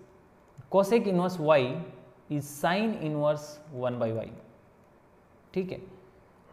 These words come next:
और हमें पता है sin inverse x plus cos inverse x is equal to pi by two, तो sin inverse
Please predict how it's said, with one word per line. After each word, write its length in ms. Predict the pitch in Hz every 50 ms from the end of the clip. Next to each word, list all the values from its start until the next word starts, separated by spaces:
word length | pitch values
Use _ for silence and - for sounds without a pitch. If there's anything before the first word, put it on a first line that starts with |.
| - - - - - -
और 240 | 123 123 123 123 123
हमें 200 | 131 156 180 175
पता 180 | 190 190 226
है 60 | 208 - -
sin 240 | 170 175 196 208 208 202
inverse 220 | 208 208 202 208 - 180 175
x 180 | 180 - - - - -
plus 160 | 165 165 - - 185
cos 180 | 180 175 180 165
inverse 240 | 147 135 123 117 - 113 113
x 180 | - - - - - - - - - _ _ _ _ - _ - _ _ - _ - - _ - _ - - - -
is 160 | 127 120 131
equal 180 | 123 - 143 139 156
to 80 | 147 156
pi 60 | 156 151 160
by 80 | 175 170 175 -
two, 80 | 226 233 - - - - - - - - - - - - - - - - - - - - - - - _ _ - - - _ - - - -
तो 80 | 123 117
sin 300 | - 147 151 165 185 185
inverse 200 | 180 180 185 185